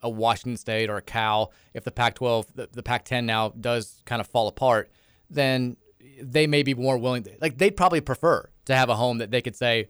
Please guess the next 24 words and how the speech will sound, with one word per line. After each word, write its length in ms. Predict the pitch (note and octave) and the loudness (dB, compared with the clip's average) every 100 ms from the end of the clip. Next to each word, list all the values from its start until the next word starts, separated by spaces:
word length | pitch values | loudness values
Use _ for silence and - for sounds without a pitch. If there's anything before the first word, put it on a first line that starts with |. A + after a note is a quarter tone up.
| _ | _
"We're 120 | C#3 | -4
gonna 140 | C#3 C3 | -2 -2
be 120 | B2+ | 0
here 180 | C3+ B2+ | 2 2
for 340 | - C#3+ B2 - _ | 2 0 0 -6 _
at 140 | C#3 C3+ | -6 -2
least 240 | D#3 D3 | 0 0
sixteen 380 | - - - C3+ | -4 -6 -4 -2
years 240 | A#2+ G2+ G2+ | -2 -4 -6
or, 120 | G2+ | -6
or 140 | A#2+ | -4
at 60 | C3 | -4
least 160 | B2+ | -4
fourteen 380 | - C#3+ - A#2+ | -2 -2 -2 -6
years." 260 | A2 F#2+ - _ _ _ | -6 -8 -14 _ _ _
Like, 220 | - - C#3 | -20 -20 -4
but 300 | D3+ D3+ _ _ D3+ | -2 -2 _ _ -2
West 220 | E3 D#3+ | 0 0
Virginia, 340 | C3+ D3 C#3+ C#3 | 0 0 2 2
Oklahoma 280 | B2+ B2+ | 2 -2
State, 160 | A#2 C3 | -2 0
like, 140 | B2 A2+ _ _ A2+ | 0 -6 _ _ -20
you 60 | |
know, 60 | G2+ | -20